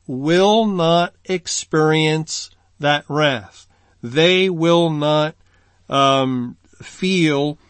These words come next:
the, the heat of the sun. And, and from here, if you remember, we went to Revelation sixteen, where God is speaking of,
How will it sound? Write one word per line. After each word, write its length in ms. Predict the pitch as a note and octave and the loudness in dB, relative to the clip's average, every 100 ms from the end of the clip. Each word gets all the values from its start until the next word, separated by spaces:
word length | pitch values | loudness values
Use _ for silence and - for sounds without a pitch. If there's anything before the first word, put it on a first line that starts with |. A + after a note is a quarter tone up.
| _ _ B2+ | _ _ -6
the, 520 | C#3+ C#3+ C3 B2+ A#2 _ _ | -2 -2 -4 -8 -14 _ _
the 260 | C3+ D3 C#3 | -8 -4 -4
heat 440 | - F3 F3 D#3+ _ _ | -4 -4 -4 -4 _ _
of 340 | E3 E3 D#3 C#3 | 2 4 2 0
the 160 | C#3+ | -4
sun. 500 | - - F3 C3+ G2 _ - - _ | -2 0 0 0 -6 _ -20 -20 _
And, 380 | D3 D3+ C3+ B2 _ - | -2 0 -2 -10 _ -10
and 180 | C#3 - | -10 -2
from 220 | D#3+ C#3 | -2 0
here, 280 | E3+ F#3 F3 | 0 2 0
if 140 | - | 0
you 80 | C#3+ | -4
remember, 420 | C#3+ C#3 D3+ F3+ | -2 -2 -2 -2
we 100 | D#3 | -4
went 220 | D3 D3+ | -4 -4
to 80 | C#3+ | -6
Revelation 800 | C3 D#3+ D#3+ D3+ D#3 D3+ E3 D3+ | -2 -2 0 -4 -4 -4 -6 -6
sixteen, 800 | - D#3 - - F3+ E3 B2+ G2 - - - _ _ _ _ | -6 -8 -8 -8 -4 -4 -4 -10 -20 -20 -20 _ _ _ _
where 440 | C3 C3+ C#3 C3+ B2 _ _ C3+ | -4 0 0 -2 -6 _ _ -12
God 340 | B2+ C#3+ D3 C#3+ | -2 2 4 2
is 140 | B2 | -6
speaking 600 | - D3 C3+ D#3+ D#3+ D#3+ | -6 -8 -4 -4 -4 -6
of, 480 | D3 C#3 C3 A#2+ | -6 -4 -4 -8